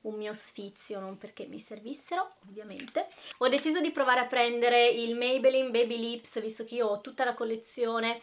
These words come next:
eh, di questa primavera. Ho deciso di provare per ora, ma penso sì, al massimo provo quello all'anguria che mi ispirava come colorazione. Questo qui, il Berry Boom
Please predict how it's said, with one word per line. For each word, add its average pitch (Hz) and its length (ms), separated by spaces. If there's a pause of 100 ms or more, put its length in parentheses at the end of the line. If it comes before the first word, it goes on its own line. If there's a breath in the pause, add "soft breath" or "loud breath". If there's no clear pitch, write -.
(240 loud breath)
eh, 208 340
di 226 140
questa 277 280
primavera. 226 680
Ho 269 60
deciso 269 380
di 254 120
provare 240 760 (120)
per 247 240
ora, 220 500
ma 202 440
penso 214 380
sì, 220 260
al 202 100
massimo 220 360
provo 208 220
quello 208 220
all'anguria 208 720
che 208 180
mi 208 120
ispirava 202 600
come 220 240
colorazione. 214 960 (200 loud breath)
Questo 311 340
qui, 247 360
il 254 120
Berry 220 500
Boom 196 800